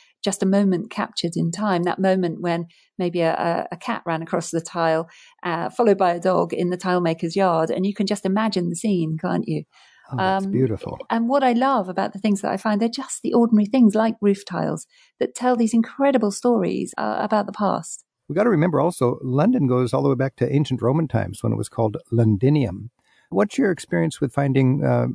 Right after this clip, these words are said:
Speaker 2: artifacts that actually go back to Roman times?
Speaker 1: It's surprisingly easy to find, uh, Roman objects, actually, depending where you are. There's one spot in particular at the moment, and there are quite a lot of, uh, nice Roman objects, uh, washing out. I've found,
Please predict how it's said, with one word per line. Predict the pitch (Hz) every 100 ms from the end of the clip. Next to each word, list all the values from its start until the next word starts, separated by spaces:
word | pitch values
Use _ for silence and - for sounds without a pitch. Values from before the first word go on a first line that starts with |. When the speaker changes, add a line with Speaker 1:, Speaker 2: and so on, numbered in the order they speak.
| -
Speaker 2:
artifacts | 143 139 139 -
that | 131 -
actually | 143 - 143
go | 131
back | 131 -
to | 110
Roman | 107 139 131
times? | 110 101 - - _ _ _ _ _ -
Speaker 1:
It's | 320 -
surprisingly | 311 339 339 302 294 294
easy | 269 415 - 196
to | 170
find, | 165 180 156 160 156
uh, | - 160 151 151
Roman | 160 160 156 147
objects, | 139 - 156 -
actually, | - 180
depending | 196 214 220 170 170
where | 175
you | 175 202
are. | 208
There's | 170 180
one | 240 233 208
spot | 196 - 202 -
in | 196
particular | 196 190 - 170
at | -
the |
moment, | 175 160 160
and | - 170
there | 170
are |
quite | - 190
a | 180
lot | 190 208 208
of, | 170 -
uh, | 165 160
nice | 180 196 208 -
Roman | 175 165 165
objects, | 160 165 - -
uh, | - -
washing | - 165 - 160
out. | 156 160 - - - - - _ -
I've | 220 220
found, | - 220 190 180